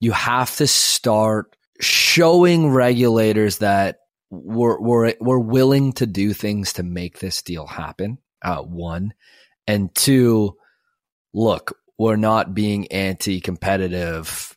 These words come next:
Uh, you know, look, look here, F T C.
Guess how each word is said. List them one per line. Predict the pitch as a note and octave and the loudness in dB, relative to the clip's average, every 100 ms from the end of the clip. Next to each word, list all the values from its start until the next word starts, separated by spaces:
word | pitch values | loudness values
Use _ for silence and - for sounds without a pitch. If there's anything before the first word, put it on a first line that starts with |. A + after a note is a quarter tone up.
| - | -12
Uh, | E2+ E2 D#2+ D2 - - _ _ _ _ _ - | -8 -6 -6 -6 -10 -18 _ _ _ _ _ -12
you | |
know, | F2+ E2+ | -10 -6
look, | G2 G2+ - | -4 -6 -8
look | G2 A2 A#2 | -6 -2 -2
here, | - A#2 G#2+ | 0 0 2
F | G2+ F#2+ | 2 0
T | - F#2+ | -2 -4
C. | - F#2+ F2 | -2 -4 -6